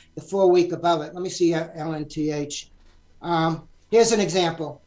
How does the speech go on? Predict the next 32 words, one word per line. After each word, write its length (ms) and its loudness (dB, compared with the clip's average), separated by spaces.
Four 340 6
is 120 0
above 360 0
the 80 -6
ten, 260 -2
is 140 -4
above 240 0
the 80 -10
thirty, 580 0
right? 260 2
I 120 -4
missed 320 -2
it. 180 -2
Here 380 2
is 500 0
a, 360 -2
uh, 220 -8
bounce 420 4
off 200 2
of 60 -8
the 60 -12
four. 320 -2
It's 100 -6
a 60 -10
green 300 -2
bar. 260 8
Here's 200 -4
another, 360 0
here's 180 -4
another, 280 0
here's 180 -2
another, 420 0